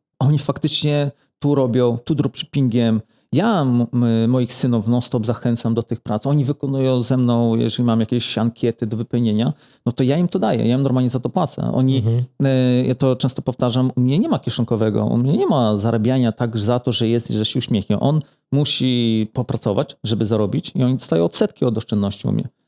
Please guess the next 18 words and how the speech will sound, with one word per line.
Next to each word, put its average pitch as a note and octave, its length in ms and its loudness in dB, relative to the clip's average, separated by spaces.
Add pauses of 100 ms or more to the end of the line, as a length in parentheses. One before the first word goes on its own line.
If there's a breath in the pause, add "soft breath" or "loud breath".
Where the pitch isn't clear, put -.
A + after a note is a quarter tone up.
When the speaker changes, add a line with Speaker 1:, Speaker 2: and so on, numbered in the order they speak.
(160)
Speaker 1:
Czyli A#2+ 240 0
to, C#3+ 120 0
co - 160 -4
uzbierają B2 540 0
przez A#2 200 -2
dany A#2 220 2
miesiąc, A2+ 400 0
tu C#3 100 -2
dostanie A2+ 320 0
stówkę - 320 -6
od G#2 60 -6
babci G#2+ 280 -2
na A2 100 2
rodzinę, G#2+ 320 0
tu - 120 -4
u A2+ 40 2
mnie A2 140 2
zarobi, A2+ 400 0